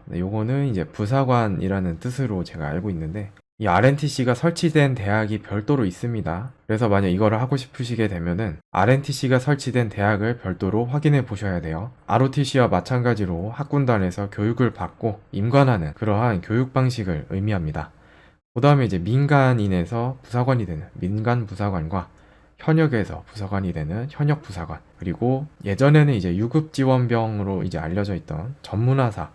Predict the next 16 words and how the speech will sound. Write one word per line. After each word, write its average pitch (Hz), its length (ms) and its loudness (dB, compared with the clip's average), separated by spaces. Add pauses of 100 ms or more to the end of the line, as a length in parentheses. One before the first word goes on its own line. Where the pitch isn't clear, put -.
크게는 160 460 2
요렇게 107 340 0
구분된다고 104 840 -2
보시면 104 380 -4
되겠습니다. 95 680 -6 (500)
근데 - 160 -2
부사관의 135 840 4
경우에는 107 600 -2 (160)
장교보다는 123 800 2
특정 156 340 2
기술에 151 460 4
대한 113 360 0
전문가라는 98 1200 0
그러한 113 480 0
포지션이다 147 640 2
보니까, 92 480 -6